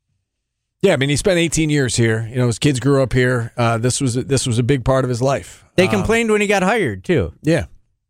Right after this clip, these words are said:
Speaker 1: right.
Speaker 2: So.
Speaker 1: I, he deserves it. I, I'm glad he's going in. Um,
Speaker 2: It's gonna be tough. You know, that's a big class, it's gonna be inter-, like, I went last time, like, yeah, 'cause it got skipped for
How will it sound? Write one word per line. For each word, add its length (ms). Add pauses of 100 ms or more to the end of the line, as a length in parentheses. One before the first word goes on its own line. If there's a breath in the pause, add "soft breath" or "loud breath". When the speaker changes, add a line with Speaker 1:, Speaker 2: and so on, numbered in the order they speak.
(260)
Speaker 1:
right. 180 (640)
Speaker 2:
So. 480 (760)
Speaker 1:
I, 80
he 200
deserves 440
it. 220
I, 180
I'm 160
glad 220
he's 120
going 280
in. 400
Um, 500 (100)
Speaker 2:
It's 140
gonna 160
be 140
tough. 600 (840)
You 100
know, 200 (380)
that's 180
a 60
big 280
class, 680 (440)
it's 120
gonna 160
be 180
inter-, 280
like, 280 (220 soft breath)
I 120
went 240
last 440
time, 380
like, 180
yeah, 200
'cause 200
it 60
got 300
skipped 440
for 320